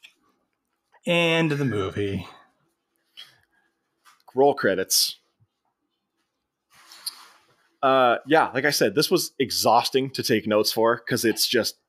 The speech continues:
Speaker 2: joke after joke after joke.
Speaker 1: Joke.
Speaker 2: But it's so funny just to watch.
Speaker 1: It,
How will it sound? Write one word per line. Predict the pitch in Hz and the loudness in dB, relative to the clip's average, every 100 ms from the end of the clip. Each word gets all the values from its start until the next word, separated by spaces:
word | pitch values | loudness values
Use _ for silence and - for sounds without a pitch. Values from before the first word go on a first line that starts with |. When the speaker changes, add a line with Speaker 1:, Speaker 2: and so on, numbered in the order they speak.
| _ - | _ -4
Speaker 2:
joke | - 131 95 | 0 2 0
after | 92 - - | -10 -14 -4
joke | - 165 - | 0 0 -2
after | 101 - - | -10 -12 -4
joke. | - 165 110 | 0 2 0
Speaker 1:
Joke. | 139 123 - - _ _ _ _ _ _ - | -2 -8 -12 -20 _ _ _ _ _ _ -2
Speaker 2:
But | 156 | 2
it's | 156 156 | 2 2
so | - - - 160 151 | 2 2 2 2 2
funny | 135 151 147 120 | 0 0 2 2
just | 104 117 - | 0 -2 -2
to | |
watch. | 110 117 98 - - - - _ - | 0 2 2 0 -2 -2 -8 _ -6
Speaker 1:
It, | 147 147 147 - | 0 0 -2 -14